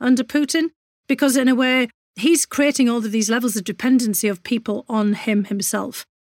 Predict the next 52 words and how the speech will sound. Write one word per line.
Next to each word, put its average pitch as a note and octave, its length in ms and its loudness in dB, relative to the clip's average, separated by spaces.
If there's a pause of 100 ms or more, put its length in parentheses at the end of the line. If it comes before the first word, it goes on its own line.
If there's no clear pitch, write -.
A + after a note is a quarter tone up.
(180)
And D4 220 4
look, C#4+ 240 0
at G#3+ 100 -6
different G#4 380 -4
points - 400 -2
in B3+ 200 2
his A3+ 200 0
own C#4 380 2 (180)
presidency, C4+ 500 0
Putin F4+ 300 -2
has B3+ 160 0
said D4 260 -2
it's - 220 -6
a - 20 -2
huge F4 380 0
mistake D4 520 -2
to A3+ 100 -2
have A3+ 160 -2
everything C4 360 -2
in A#3+ 100 2
the A3+ 60 0
hands A#3 280 2
of - 120 -8
one A3 240 2
man. A#3+ 340 -2 (580)
That E4 180 0
was C#4 140 2
one D4 160 4
of C4+ 60 2
the B3 80 0
rationales A#3+ 640 0
for A#3 100 -6
bringing A#3 340 2
Dmitry A3+ 340 0
Medvedev A3+ 520 0
into G3+ 180 0
the F#3 100 -6
fold G3 300 -4
and F#3+ 100 -2
making G#3 280 -2
him D4+ 260 0
president G3 500 -4
and F#3+ 100 -10
creating G#3 340 -2
that G#3 160 -4
weird G#3+ 280 0
tandem B3 460 2
that A3 80 -8
we've G#3 160 -4
all G3+ 120 0
forgotten G#3 380 -4
about, F#3+ 360 -6